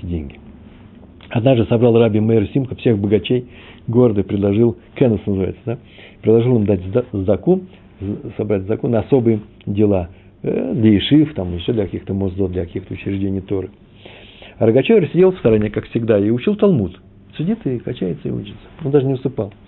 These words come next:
Один богач сказал, что для этих дел можно взять, э, деньги из общей, э,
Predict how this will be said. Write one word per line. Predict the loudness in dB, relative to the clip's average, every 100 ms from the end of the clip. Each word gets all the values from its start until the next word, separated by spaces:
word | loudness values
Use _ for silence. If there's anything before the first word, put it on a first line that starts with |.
| -20 -20 -20 -20 -12 0
Один | 4 4
богач | 4 2 0
сказал, | 2 2 4 2
что | 2 2
для | 4 2
этих | 2 2
дел | 2
можно | 4 2 2
взять, | 2 0 -4
э, | -6 -6 -8 -12
деньги | -6 2 2 2 0 0
из | 0 0
общей, | 0 -2 -4 -2 -2 -6
э, | -4 -4